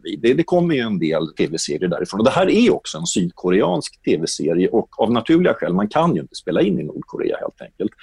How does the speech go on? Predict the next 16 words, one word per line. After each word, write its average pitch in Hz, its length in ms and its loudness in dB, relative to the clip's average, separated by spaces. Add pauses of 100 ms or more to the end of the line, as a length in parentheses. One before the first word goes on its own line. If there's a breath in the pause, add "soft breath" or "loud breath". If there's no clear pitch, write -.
(560 loud breath)
Men 180 640 4
det 160 140 4
som 170 160 4
händer, 202 500 2
det - 60 -10
här - 120 -4
syskonen, - 580 0
det 143 140 2
syskon - 400 -2
som 110 220 0
då 98 120 0
faktiskt - 380 -6
ska - 420 2
ärva 87 360 2
det 85 120 -8
här 76 260 -8